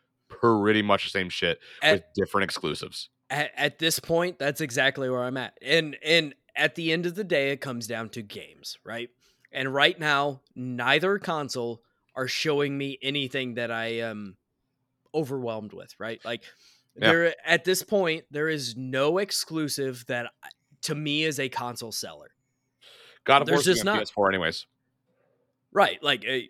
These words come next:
Speaker 2: yeah, if you still had a
Speaker 1: <laughs> So
Speaker 2: P S four, you can pick up a P S four for relatively cheap right now,
Speaker 1: Get
Speaker 2: and you can play
Speaker 1: Ragnarok on it.
Speaker 2: most of these games, right? Like,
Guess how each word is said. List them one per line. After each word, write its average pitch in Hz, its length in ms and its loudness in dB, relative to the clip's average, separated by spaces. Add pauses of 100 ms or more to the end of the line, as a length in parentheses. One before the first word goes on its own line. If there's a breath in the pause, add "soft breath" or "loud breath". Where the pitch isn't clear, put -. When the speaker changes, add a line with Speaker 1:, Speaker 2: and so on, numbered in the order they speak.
(180)
Speaker 2:
yeah, 165 200 4
if - 180 -10
you 202 80 2
still 202 240 0
had 190 120 0
a 185 60 4
Speaker 1:
<laughs> - 20 -14
So - 140 4
Speaker 2:
P 196 60 6
S 185 180 2
four, 190 300 2
you 170 180 0
can 214 180 0
pick 226 160 0
up 214 140 0
a 196 60 -10
P 214 220 -6
S 208 120 0
four 185 260 0
for 165 160 -10
relatively 151 640 -2
cheap - 320 -8
right 120 200 -4
now, 113 220 -8 (160 loud breath)
Speaker 1:
Get 143 100 -4
Speaker 2:
and 127 80 -4
you 117 80 0
can 117 240 2
play 175 180 8
Speaker 1:
Ragnarok 143 280 2
on 110 60 0
it. 110 40 -2
Speaker 2:
most 151 260 2
of 156 140 0
these 156 240 -2
games, 117 480 -4
right? 127 240 -2
Like, 143 260 2